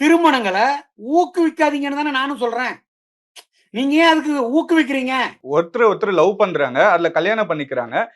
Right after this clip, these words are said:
Speaker 2: இதுல எங்க இருந்து வருது ஜாதின்னு கேக்குறேன்.
Speaker 1: நீங்க, நீங்க
Speaker 2: ம்.
Speaker 1: சொல்ற மாதிரி சுபாஷினிக்கு
Speaker 2: ம்.
Speaker 1: கவினை பிடிச்சிருக்கு, கவினுக்கு சுபாஷினை
Speaker 2: ம்.
Speaker 1: பிடிச்சிருக்கு. கரெக்ட் தானே? அப்ப அவனோட அண்ணனோட பார்வையில, "நீ என் குடும்பத்து பிள்ளைய நீ கல்யாணம் பண்ணாத,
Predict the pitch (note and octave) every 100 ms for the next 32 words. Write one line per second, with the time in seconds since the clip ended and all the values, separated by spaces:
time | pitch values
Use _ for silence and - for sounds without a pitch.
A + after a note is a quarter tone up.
0 | _ - F3+ A3 F#3 G#3 C4+ A#3+ G3 F#3
1 | G3 F#3 D3+ E3+ G3 G3+ E3 D3 B2+ A#2
2 | C#3 A#3 C#4 C4 - A3+ C4 B3 A#3 A3+
3 | A#3 A3 G3+ D#3 E3+ A#3+ C4 _ _ _
4 | _ - F3 C4 D4 C#4+ B3 D4+ D4 A#3+
5 | C#4 A#3+ A#3 G#3 D#3+ D3+ _ _ _ _
6 | _ _ _ _ - F3 C#4 D#4+ D#4 E4
7 | C4+ C#4 C#4 B3 A3 G3+ F3+ D#3+ - _
8 | - C#4 B3+ C#4 C4 C4+ B3+ _ - G#3
9 | A3 G#3 A3 D#4 D#4 _ D3+ A#3+ D4 D4
10 | G3 B3 F4 F4+ E4+ D#4+ C4 C#4 C4+ A#3
11 | G3 A3+ D4 - _ _ - C4+ D4+ D4
12 | C#4 D#4 D#4+ D#4 B3+ C4 C#4+ C#4 C4+ A3
13 | C4 B3 A#3+ G#3+ G3+ G3